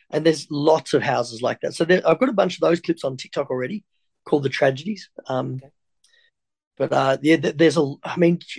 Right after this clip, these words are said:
Speaker 1: God, if we could, if I had the funding, if you have the money,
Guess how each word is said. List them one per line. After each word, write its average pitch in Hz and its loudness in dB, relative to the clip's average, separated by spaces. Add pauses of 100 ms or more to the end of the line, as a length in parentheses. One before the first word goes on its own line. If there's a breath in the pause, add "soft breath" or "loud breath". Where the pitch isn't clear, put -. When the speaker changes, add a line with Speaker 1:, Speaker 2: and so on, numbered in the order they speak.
(220)
Speaker 1:
God, 143 2
if 147 -6
we 196 6
could, - 2
if 151 -2
I 147 4
had 220 4
the 214 0
funding, 220 0
if 143 -16
you 240 2
have 240 -4
the 233 -4
money, 196 -4